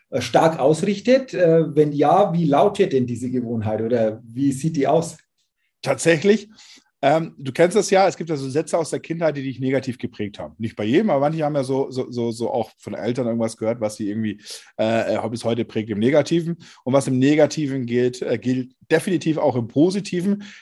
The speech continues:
Speaker 2: Deswegen wird im Auto vor der Arbeit jeden Tag Autosuggestion gemacht.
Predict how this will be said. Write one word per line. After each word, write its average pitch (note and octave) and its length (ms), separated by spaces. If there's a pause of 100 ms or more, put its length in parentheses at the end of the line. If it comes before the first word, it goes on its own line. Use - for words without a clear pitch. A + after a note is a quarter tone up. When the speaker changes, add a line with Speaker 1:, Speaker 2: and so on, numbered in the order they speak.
Speaker 2:
Deswegen B2+ 580
wird A#2 160
im A#2 140
Auto C3+ 420
vor A#2+ 180
der A2+ 120
Arbeit A2 260
jeden A#2 320
Tag A2 340
Autosuggestion G#2 720
gemacht. D#2 380